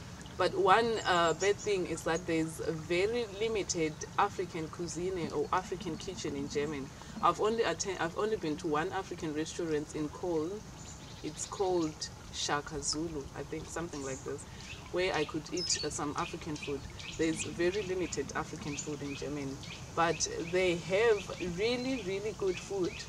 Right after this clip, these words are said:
and also bad food. They have a lot of processed food, of course. I will not, I,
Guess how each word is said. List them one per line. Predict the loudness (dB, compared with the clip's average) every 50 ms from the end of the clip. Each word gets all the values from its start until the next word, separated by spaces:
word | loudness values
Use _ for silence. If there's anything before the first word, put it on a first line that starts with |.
| -10 -12 -12 -12 -10 -10 -10 -10 -10 -12 -12 -10 -10 -10 -10 -12 -12 -12 -12 -10 -10 -10 -10 -6 0
and | 2 2 4 6
also | 4 4 4 4 2
bad | 4 2 2 2
food. | 0 -2 -2 -2 0 -2 -2 0
They | 0 0
have | 2 2
a | 4
lot | 4 4 4
of | 2 0 0
processed | 2 2 2 4 4 2 2 0 0
food, | 2 2 2 2
of | 0 -2 -2
course. | -2 0 0 0 0 0 0
I | 0 0 2
will | 2 0
not, | 0 0 -2 -2 -2 -2 -2 0
I, | 2 2 2